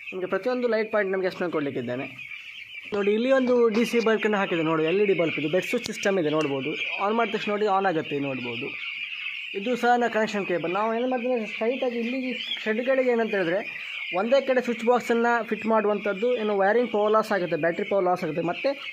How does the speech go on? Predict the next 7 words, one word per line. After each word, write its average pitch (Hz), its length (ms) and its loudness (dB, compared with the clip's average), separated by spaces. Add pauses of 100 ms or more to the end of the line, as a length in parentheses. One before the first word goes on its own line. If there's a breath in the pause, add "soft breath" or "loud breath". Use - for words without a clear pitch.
(280 loud breath)
ಅದು 190 380 2
ವೈರಿಂಗ್ 240 420 2
ಅದೇನಾಗುತ್ತೆ, 208 580 0
ತುಂಬಾ 226 200 0 (280)
ಹಜಾರ್ಡ್ 214 320 4
ಆಗುತ್ತೆ, 170 340 2
ಅಂದರೆ 165 200 0